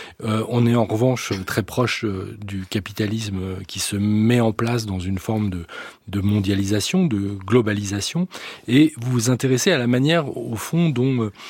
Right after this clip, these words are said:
la nouveauté est l'un des éléments de cette, euh, mondialisation, puisque vont se développer, euh, des marchés,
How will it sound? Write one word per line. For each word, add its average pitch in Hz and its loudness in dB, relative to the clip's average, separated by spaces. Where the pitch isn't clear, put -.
la 110 2
nouveauté 135 4
est 120 4
l'un 156 4
des 117 2
éléments 151 4
de 120 -2
cette, - -2
euh, 110 -2
mondialisation, 117 2
puisque - -4
vont 123 0
se - -2
développer, 135 2
euh, 107 -2
des 113 2
marchés, 117 2